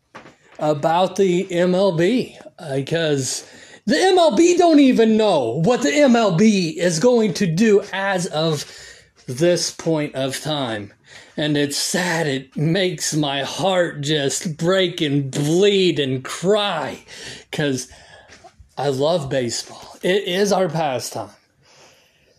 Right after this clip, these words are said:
So let's go ahead and go on to the second half of this first ever podcast.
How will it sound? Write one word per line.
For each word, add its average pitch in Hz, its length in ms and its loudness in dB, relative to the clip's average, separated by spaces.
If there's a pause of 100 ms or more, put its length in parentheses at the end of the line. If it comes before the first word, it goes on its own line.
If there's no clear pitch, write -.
So 208 380 2
let's 208 320 0
go 302 200 4
ahead 247 280 2
and 208 200 2
go 240 160 4
on 214 460 2
to 196 680 4 (640)
the 190 160 4
second 233 480 -2
half 196 680 -4 (280)
of 165 480 0 (640)
this 190 540 2
first 175 360 0
ever 196 240 2
podcast. 196 960 -2